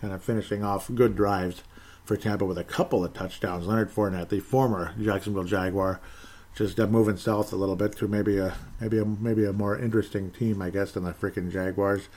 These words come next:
Atlanta just can't get any ball control, but who, or can't get any running game going, but who cares? But then again, I suppose,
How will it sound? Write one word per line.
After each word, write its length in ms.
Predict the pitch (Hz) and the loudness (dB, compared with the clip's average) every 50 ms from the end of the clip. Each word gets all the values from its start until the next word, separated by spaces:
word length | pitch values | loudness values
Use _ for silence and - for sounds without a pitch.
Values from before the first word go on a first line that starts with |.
| - - - - - - - - - - - - - - - - - - - 143 - - - - | -20 -20 -20 -20 -20 -18 -18 -18 -18 -18 -18 -18 -18 -18 -18 -18 -16 -12 -10 -10 -10 -12 -10 -4
Atlanta 380 | - 110 107 117 131 135 127 101 | 0 2 4 4 6 6 6 4
just 160 | 101 98 - | 2 0 0
can't 180 | - 113 113 101 | 2 2 2 4
get 180 | 107 107 - | 2 0 0
any 200 | - 117 113 107 | 2 0 2 2
ball 300 | 101 95 110 107 117 120 | 2 2 4 4 4 4
control, 360 | 117 - 95 90 - 110 113 110 | 4 0 -4 0 4 4 6 6
but 140 | 110 101 | 4 4
who, 160 | 98 123 127 135 | 6 6 6 8
or 260 | 120 120 113 107 101 | 8 8 6 6 6
can't 240 | - - 123 117 107 | 4 2 0 2 4
get 120 | 123 117 | 4 4
any 120 | 117 113 | 4 4
running 320 | 107 104 113 117 120 117 110 | 4 4 6 4 4 4 6
game 220 | 107 104 98 95 | 6 6 4 4
going, 300 | 92 101 101 107 110 110 | 2 4 4 4 4 4
but 120 | 98 98 98 | 4 4 4
who 80 | 107 | 2
cares? 460 | 104 - - 113 113 107 104 101 95 - - | 2 2 2 4 6 6 6 4 2 -2 -4
But 140 | - 117 - | -6 2 4
then 120 | - 131 123 | 6 6 6
again, 320 | 113 117 151 160 147 123 | 6 6 6 6 6 4
I 120 | 113 113 | 4 2
suppose, 600 | 110 - 117 - 139 165 170 139 123 123 123 - | 2 0 0 4 8 10 10 10 8 8 4 -2